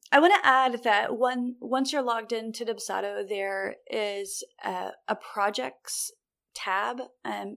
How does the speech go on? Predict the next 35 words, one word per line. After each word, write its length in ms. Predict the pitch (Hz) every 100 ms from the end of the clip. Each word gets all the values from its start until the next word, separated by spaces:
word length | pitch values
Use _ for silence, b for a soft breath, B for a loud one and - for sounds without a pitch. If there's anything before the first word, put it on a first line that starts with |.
| -
so 160 | -
you 240 | 226 226 247
can 200 | 277 254
see, 680 | - - 226 214 208 208 - b b b b b b b - -
one 320 | 269 262 392
of 80 | 392
the 80 | 294
things 300 | 277 254 -
for 140 | 233
me 340 | 220 240 240 165
is, 280 | 220 214 -
um, 380 | - 220 208 226 _ _ -
I 100 | 226
go 220 | 233 277
through 180 | 294 262
these 160 | 208 -
periods 380 | - 220 226 202
where 80 | 190
I'm 140 | 196
talking 320 | - 220 240
to 120 | 226 175
a 20 |
lot 260 | 175 156 190
of 140 | -
people 480 | - 196 - - 339
about 460 | 214 190 185 196 202
potential 380 | 208 226 - 180
projects, 680 | - 175 196 285 - - -
and 580 | - 214 196 196 190 190 - _ _ _ -
sometimes 560 | - - 247 254 247 240
it's 100 | 214
hard 200 | 214 214
for 100 | 226
me 140 | 220
to, 240 | 208 185